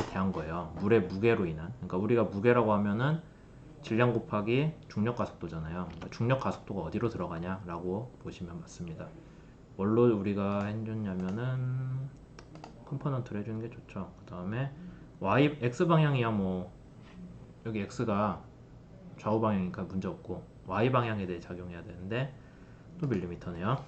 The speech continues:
그럼 구천팔백을 써주는 게 맞겠죠. 구천팔백 한번 쭉 가봅시다. 그 다음에 프리서피스 로케이션은 그래서 수면이 어디 붙어 있겠냐라는 거예요. 근데 책에서 알려준 좌표계로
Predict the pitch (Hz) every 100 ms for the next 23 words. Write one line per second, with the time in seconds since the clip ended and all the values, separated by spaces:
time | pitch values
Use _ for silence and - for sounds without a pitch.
0 | - - 85 - - - - - 123 131
1 | 120 107 117 110 107 101 107 - 95 -
2 | 87 - - - - - - - - 175
3 | - - - - - - - - - 92
4 | 117 107 113 117 113 - - 101 98 -
5 | 117 110 - - 92 87 123 - - -
6 | - - - 196 208 196 - 165 135 110
7 | 135 120 120 139 110 117 131 127 196 214
8 | 185 101 127 139 - 131 110 - 120 120
9 | 123 120 95 92 87 87 101 98 92 92
10 | 95 - 180 180 131 123 98 95 104 107
11 | 107 135 170 165 - - 123 104 87 101
12 | 78